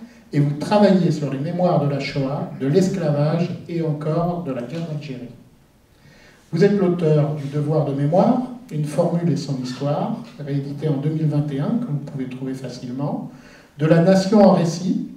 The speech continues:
des années soixante-dix à nos jours, et vous avez dirigé le dernier numéro de la revue Mémoire en jeu sous le titre Quelle mémoire pour la guerre d'indépendance algérienne pendant soixante ans ? Donc, chers invités, la parole est à vous,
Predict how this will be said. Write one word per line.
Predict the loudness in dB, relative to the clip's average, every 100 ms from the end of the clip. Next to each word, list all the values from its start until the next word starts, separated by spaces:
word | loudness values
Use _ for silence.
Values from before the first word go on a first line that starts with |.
| -10
des | -4 0
années | 0 0
soixante-dix | -2 -2 -2 -2 -2 -4
à | -6
nos | -6
jours, | -6 -4 -2 -4 -8 -14 -20 -20 _ 0
et | 6
vous | 10
avez | 10 10
dirigé | 6 6 6 4 2
le | 2
dernier | 4 4 8
numéro | 8 8 6 4
de |
la | 4 4
revue | 2 2
Mémoire | 2 2 2 2 2
en |
jeu | 0 2
sous | 0 0
le | 0
titre | 0 -2 -4 -6 -16 -20 -20 _
Quelle | 2 6 6
mémoire | 4 2 2 0 -4
pour | -2 -2
la | -2
guerre | 0 0 0
d'indépendance | -2 -2 -2 -2 -2 -2
algérienne | -2 -2 -4 -4 -2 -4 -8 -12 -18 -12 -4
pendant | -2 -4
soixante | -6 -8 -6 -8 -12
ans ? | -16 -20 _ _ _ _ _ _ _ _ -20 _ -20 _ _
Donc, | -2 0
chers | 2 2 2
invités, | 2 0 -2
la | -4
parole | -4 -2 -2 -2
est | -4
à | -6
vous, | -2 0 2